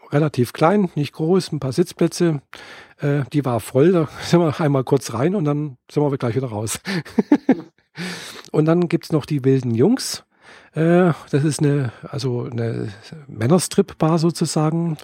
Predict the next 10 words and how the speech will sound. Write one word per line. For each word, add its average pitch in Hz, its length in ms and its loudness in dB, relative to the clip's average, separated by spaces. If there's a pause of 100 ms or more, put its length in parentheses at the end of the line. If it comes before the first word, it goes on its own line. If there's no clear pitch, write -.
für 127 380 -2
Frauen. 247 560 2 (880)
Äh, 160 400 2 (220)
gehört 131 140 0
auch 139 160 -4
zu 196 120 0
Olivia 185 380 2
Jones. 226 440 0
Äh, 175 340 2 (320)
und - 640 -6